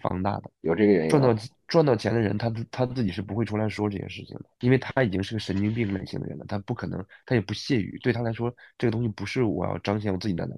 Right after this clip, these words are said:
Speaker 1: 力，我就是玩一下。而且我接着海哥，
Speaker 2: 嗯。
Speaker 1: 接着海哥刚才说的那个事情，他那个朋友可能已经被资金的成本给压垮了。我们在股票里面说，你有一百万，你拿十万来做，你只用自己百分之十的资产来进入这个股票这个市场的话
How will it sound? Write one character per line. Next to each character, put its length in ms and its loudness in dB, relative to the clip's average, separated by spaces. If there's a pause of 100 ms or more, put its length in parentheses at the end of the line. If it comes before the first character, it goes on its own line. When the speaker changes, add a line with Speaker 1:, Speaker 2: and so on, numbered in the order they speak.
Speaker 1:
力， 80 -6
我 80 -4
就 100 -2
是 80 0
玩 260 -2
一 60 -6
下。 280 -12
而 100 2
且 60 6
我 120 4
接 160 2
着 100 10
海 220 4
哥， 200 0
Speaker 2:
嗯。 140 -8
Speaker 1:
接 80 4
着 60 6
海 200 -4
哥 100 0
刚 120 2
才 80 0
说 180 -4
的 60 -4
那 60 -4
个 60 -6
事 140 -10
情， 140 -10 (360)
他 100 2
那 80 4
个 60 2
朋 220 -2
友 120 4
可 120 -8
能 260 -2 (240)
已 140 -2
经 240 2
被 220 -2
资 160 -4
金 120 0
的 80 -2
成 220 -2
本 140 -2
给 160 -2
压 180 -2
垮 180 -8 (100)
了。 200 -14
我 140 2
们 100 4
在 120 2
股 140 -2
票 160 0
里 140 2
面 100 -6
说， 320 -4
你 120 -2
有 120 0
一 60 0
百 160 -2
万， 240 -4
你 40 -8
拿 140 -6
十 220 -8
万 120 -4
来 80 -12 (100)
做， 200 -12 (120)
你 120 0
只 140 -2
用 180 2
自 120 -6
己 60 0
百 180 -2
分 120 0
之 60 -2
十 180 -6
的 80 0
资 140 -6
产 280 -8
来 180 -4
进 160 -4
入 80 0
这 100 -4
个 80 -2
股 140 -10
票 220 -4
这 80 -4
个 60 -6
市 140 -6
场 180 -10
的 60 -12
话 180 -12